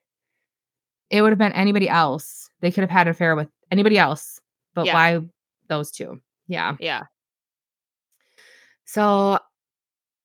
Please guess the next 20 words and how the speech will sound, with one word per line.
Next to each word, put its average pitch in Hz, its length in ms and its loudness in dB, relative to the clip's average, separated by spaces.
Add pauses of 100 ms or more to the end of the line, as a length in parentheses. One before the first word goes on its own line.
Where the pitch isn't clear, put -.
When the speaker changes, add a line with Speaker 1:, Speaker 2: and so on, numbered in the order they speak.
(100)
Speaker 1:
yeah, 202 340 -12
we'll 180 120 -6
have 175 100 -8
to 185 100 -16
see 202 480 -12
what 196 140 -4
happens 190 500 -12
next. - 680 -16 (180)
Speaker 2:
Yeah. 156 320 2 (1600)
So, 240 580 0 (1300)
we 190 140 -6
really 220 240 0
need 247 160 2
a 226 60 0
favor 151 300 -2
from 147 160 -14
you 147 100 -6
guys. 147 520 -2 (760)
We're 202 140 2
not, 254 360 4